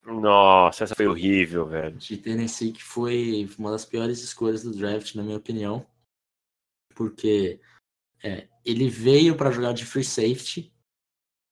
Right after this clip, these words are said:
Speaker 2: uma posição que a gente precisa muito,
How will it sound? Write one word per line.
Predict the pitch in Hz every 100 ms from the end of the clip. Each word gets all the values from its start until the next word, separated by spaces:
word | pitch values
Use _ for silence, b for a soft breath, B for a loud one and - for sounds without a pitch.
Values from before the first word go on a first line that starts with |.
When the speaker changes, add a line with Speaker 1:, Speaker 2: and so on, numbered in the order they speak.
| -
Speaker 2:
uma | 104
posição | 107 101 104
que | 101
a |
gente | 101 101
precisa | - 104 104 101 104 95 113 - - _ _ _ _ _ _ _ _ _ _ _
muito, | - 120 127 139 151 165 180